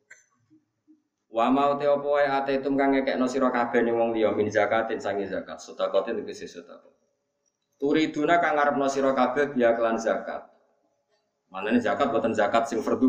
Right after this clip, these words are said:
boten. Dadi teng mriki zakat tidak zakat yang fardhu. Mulane ditafsiri min zakatin eh napa?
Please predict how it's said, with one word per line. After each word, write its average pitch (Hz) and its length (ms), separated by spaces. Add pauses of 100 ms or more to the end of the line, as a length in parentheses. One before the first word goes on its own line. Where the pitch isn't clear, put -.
boten. - 320 (800)
Dadi 92 240
teng 110 160
mriki 107 240
zakat 101 400
tidak - 320
zakat 90 320
yang 95 160
fardhu. - 320 (240)
Mulane 104 240
ditafsiri 104 560
min 117 160
zakatin 113 640
eh 117 80
napa? 110 400